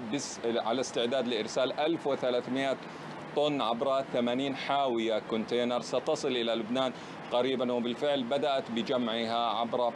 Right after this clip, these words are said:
كثير من المناشدات وحملات جمع المساعدات هنا في تركيا. هذا يأتي أيضًا في ظل الحديث عن عمليات إجلاء يتم العمل عليها وفق ما أعلنت وزارة الخارجية ووزارة الدفاع، فإن الخطط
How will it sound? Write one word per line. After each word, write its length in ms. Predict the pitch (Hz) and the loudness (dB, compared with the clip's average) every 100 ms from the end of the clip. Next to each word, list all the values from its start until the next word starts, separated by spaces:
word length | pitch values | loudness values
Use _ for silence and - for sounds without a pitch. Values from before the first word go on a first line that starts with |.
| - - - - - - - | -4 -12 -12 -12 -10 -10 -4
كثير 320 | 107 131 123 | -2 0 2
من 220 | 123 135 | 2 0
المناشدات 880 | 101 117 117 117 110 107 98 113 113 | 0 0 0 0 0 0 0 0 0
وحملات 540 | 113 - 107 113 127 113 95 | 0 -2 0 2 2 0 0
جمع 340 | 127 123 104 | 0 2 0
المساعدات 720 | 107 110 107 107 104 113 117 117 - - - 117 | 0 -2 0 0 2 2 0 -2 -10 -12 -8 -2
هنا 500 | 127 123 120 120 - - | 0 2 2 0 -2 -2
في 240 | 123 117 | 0 0
تركيا. 520 | 107 123 110 - 104 | 0 0 0 0 0
هذا 480 | 101 131 147 135 135 | 2 2 0 2 0
يأتي 480 | 135 139 127 131 113 | 0 0 -2 0 0
أيضًا 260 | 127 120 117 | 0 0 0
في 160 | 123 | 0
ظل 180 | 110 120 | 0 0
الحديث 400 | 110 110 117 117 | 0 -2 -2 -2
عن 160 | 98 104 | -2 0
عمليات 520 | 107 110 117 120 113 | 0 0 0 0 -2
إجلاء 420 | 107 120 135 - - - - - - | -4 0 0 0 -4 -12 -12 -10 -2
يتم 400 | 107 - 135 120 | 0 0 0 2
العمل 460 | 113 107 127 127 113 | 2 0 0 0 0
عليها 360 | 104 127 123 | 0 0 0
وفق 360 | 127 180 185 139 | 0 0 -2 0
ما 140 | 120 | 2
أعلنت 480 | 113 110 113 113 113 | 2 2 0 -2 -2
وزارة 380 | 107 120 120 113 | -2 2 0 2
الخارجية 640 | 107 104 107 107 110 113 | -2 0 0 0 0 0
ووزارة 680 | 104 104 101 101 120 120 113 | 2 2 0 0 0 0 0
الدفاع، 400 | 107 110 127 127 | -2 -2 0 0
فإن 300 | 117 110 117 | 0 0 0
الخطط 520 | 120 117 151 165 160 | 0 -2 -2 0 0